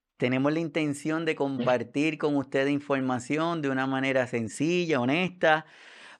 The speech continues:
para tratar de aclarar dudas en algunos casos, para tratar de informar de la mejor forma y también servir como,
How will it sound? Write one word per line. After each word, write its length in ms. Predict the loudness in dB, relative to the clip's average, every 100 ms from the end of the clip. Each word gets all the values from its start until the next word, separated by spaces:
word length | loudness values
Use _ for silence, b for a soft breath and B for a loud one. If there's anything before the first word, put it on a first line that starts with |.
| _
para 240 | 4 4
tratar 320 | 4 4 4 4
de 100 | 2
aclarar 500 | 4 4 4 2 0
dudas 540 | 0 2 4 4 4 0
en 140 | 0
algunos 400 | 0 0 0 0
casos, 420 | 4 4 4 -2
para 320 | 0 4 4
tratar 380 | 4 2 2 2
de 320 | 2 2 0 -4
informar 880 | -2 -2 0 2 4 4 2 2
de 160 | 2 2
la 80 | 0
mejor 340 | 2 2 2
forma 800 | 0 2 4 2 0 0 -2 -6 -4
y 160 | -2
también 360 | 0 0 -2 0
servir 540 | 0 0 0 -2 -2
como, 880 | 0 2 4 4 4 4 2 0 -6